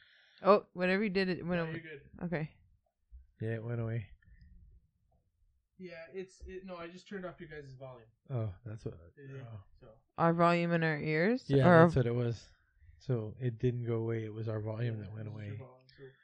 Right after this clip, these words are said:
Speaker 2: Tell you the truth, guys, whenever I fix something, I fix a buzz. And
Speaker 1: Babe,
Speaker 2: then
Speaker 1: you're
Speaker 2: I
Speaker 1: talking
Speaker 2: tell
Speaker 1: so away from the
Speaker 2: I
Speaker 1: microphone.
Speaker 2: tell you, whenever I fix a buzz, uh, it's just kinda like by luck. I don't know what the hell I did.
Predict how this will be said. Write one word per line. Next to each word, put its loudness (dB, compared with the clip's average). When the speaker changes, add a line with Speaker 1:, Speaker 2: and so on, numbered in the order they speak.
Speaker 2:
Tell -6
you -4
the -12
truth, -10
guys, -6
whenever -8
I -6
fix -12
something, -14
I -10
fix -14
a -12
buzz. -10
And -10
Speaker 1:
Babe, -6
Speaker 2:
then -8
Speaker 1:
you're -6
Speaker 2:
I -8
Speaker 1:
talking 2
Speaker 2:
tell 2
Speaker 1:
so 4
away 0
from -6
the -8
Speaker 2:
I -4
Speaker 1:
microphone. -2
Speaker 2:
tell 2
you, -2
whenever -6
I -4
fix -10
a -6
buzz, -8
uh, -8
it's -14
just -8
kinda -8
like -12
by -6
luck. -10
I -8
don't -8
know -10
what -12
the -10
hell -8
I -10
did. -14